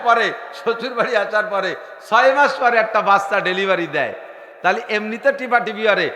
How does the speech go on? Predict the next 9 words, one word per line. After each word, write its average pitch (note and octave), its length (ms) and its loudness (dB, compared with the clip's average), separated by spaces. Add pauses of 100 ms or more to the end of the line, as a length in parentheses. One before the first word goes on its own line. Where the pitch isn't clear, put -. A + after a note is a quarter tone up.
(280)
বুড়ি F#3 240 -10
বুড়ি A3 240 -12
দাদি F#3 340 -6
সাউরি, F#3+ 320 -4
নারী F#3 240 -8
সাউরিরা G3 360 -4
কি G3 260 -14
কয় G#3+ 100 -2
জানেন? G3 320 -4